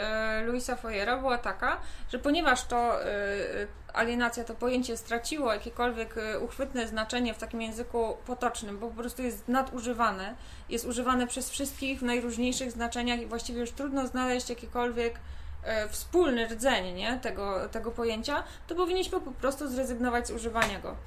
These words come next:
w naukach społecznych, czy szerzej w ogóle, bo ono po prostu już nic nie znaczy, nie?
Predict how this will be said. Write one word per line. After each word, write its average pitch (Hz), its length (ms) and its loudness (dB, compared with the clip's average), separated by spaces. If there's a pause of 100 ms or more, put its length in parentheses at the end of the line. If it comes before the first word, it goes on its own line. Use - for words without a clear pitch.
w 208 680 0
naukach 214 360 -2
społecznych, 214 520 -4
czy - 100 -6
szerzej 233 360 -4
w 185 80 -8
ogóle, 190 260 -4
bo 190 100 -6
ono 233 120 -2
po 226 100 -8
prostu 226 340 -4
już 220 140 -6
nic 220 220 -6
nie 214 120 -8
znaczy, - 380 -4 (120)
nie? 127 160 -6